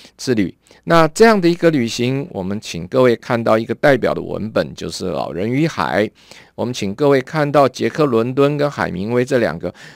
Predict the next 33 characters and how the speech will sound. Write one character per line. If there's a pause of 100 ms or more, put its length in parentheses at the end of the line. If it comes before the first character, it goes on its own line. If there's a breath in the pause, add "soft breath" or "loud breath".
(180 loud breath)
啊， (540)
不
同
时
期
的
作
家， (100)
可
是
他
们
对
生
命
的
追
求
是
一
致
的。 (640 soft breath)
他
们， (220)
啊，
所
表
现
的
这
个
热
情，